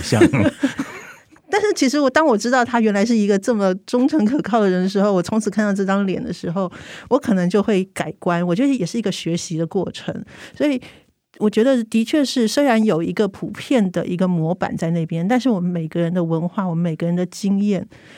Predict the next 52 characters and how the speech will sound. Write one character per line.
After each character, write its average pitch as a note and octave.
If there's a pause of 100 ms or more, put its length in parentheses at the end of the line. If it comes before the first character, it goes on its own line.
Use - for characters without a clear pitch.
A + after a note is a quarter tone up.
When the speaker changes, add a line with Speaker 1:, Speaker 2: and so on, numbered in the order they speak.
(120)
Speaker 2:
也 G3+
会 A#3+
让 B3
我 F#3
们 D#3+
对 F#3+
脸 E3+
产 E3
生 F3
了 F3
不 F#3
同 D#3+
的 D#3+
认 E3+
知。 F3
所 C4
以 C4 (280)
不 G#3
是 A#3+
有 F3+
一 E3+
个 F3+
在 F#3
讲 -
到 F3
说， F3
就 F#3
是 F3 (260)
我 -
们 F3+
会 G#3+
选 E3+
择 D#3+
跟 F#3
我 F3+
们 E3
长 -
得 -
像 G3
的 E3
人 - (120)
做 G#3
朋 E3
友 F3+
嘛？ -
Speaker 1:
是。 A#2 (240)
Speaker 2:
对。 G3+ (280)
为 E4
什 G#3+
么？ E3+
因 B3+
为 D#4+